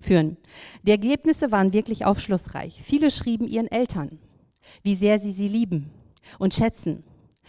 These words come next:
Einige versöhnten sich mit Geschwistern oder Freunden, zu denen sie keine gute Beziehung mehr hatten. Plötzlich drehte sich alles um ein zentrales Thema, um ein grundlegendes Prinzip, die Liebe.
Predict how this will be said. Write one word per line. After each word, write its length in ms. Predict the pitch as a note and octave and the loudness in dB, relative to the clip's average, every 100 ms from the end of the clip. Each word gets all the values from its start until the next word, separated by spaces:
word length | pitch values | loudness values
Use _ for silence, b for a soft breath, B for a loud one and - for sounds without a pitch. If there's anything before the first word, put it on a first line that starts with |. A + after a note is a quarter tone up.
| B B | B B
Einige 360 | G3 B3+ A#3 A#3 | 4 4 4 2
versöhnten 540 | G#3 F3 G3+ A#3+ A#3 | 0 4 4 4 0
sich 180 | G3+ G3+ | -2 -2
mit 140 | G3+ | -4
Geschwistern 540 | - - A#3+ - E3+ D#3+ | -4 -4 -6 -6 -6 0
oder 160 | E3+ | 0
Freunden, 540 | - G#3 G#3+ - E3+ D#3 | 0 2 2 0 -8 -10
zu 140 | - | -6
denen 220 | F3 G3+ G3+ | 0 2 2
sie 220 | F#3 E3 _ _ | 0 -6 _ _
keine 340 | - G#3 A3 A3+ | -4 0 2 2
gute 240 | G3 G3+ | 0 -2
Beziehung 420 | G3 G3+ - A3 G3+ | -4 -4 0 0 0
mehr 140 | E3+ | -4
hatten. 340 | D#3+ - - - _ B B B B - | -4 -8 -16 -20 _ B B B B 2
Plötzlich 580 | B3+ C#4+ - D4+ C#4 | 4 4 4 0 0
drehte 380 | - G3+ A#3+ - | 0 2 2 0
sich 260 | F#3 F#3 - | -2 -2 0
alles 280 | G#3+ A#3 G#3+ | 0 0 0
um 100 | F#3+ | 0
ein 140 | E3 | -2
zentrales 680 | - E3 - F#3+ A#3+ A#3 - | -2 -4 -4 -4 0 -2 0
Thema, 480 | G#3+ G#3 F3+ D#3 - | 2 4 4 0 -2
um 180 | F#3 F3+ | -2 -2
ein 280 | F3 F3 E3+ | 0 -2 -2
grundlegendes 680 | - B3 C#4 G#3+ G#3 G3+ - | 0 2 2 2 0 -2 -4
Prinzip, 520 | F#3+ F#3 - F3 - b b b - | -4 -4 -4 -8 -8 b b b -4
die 80 | |
Liebe. 420 | F3 F3 D#3+ D#3 | -4 -2 -4 -6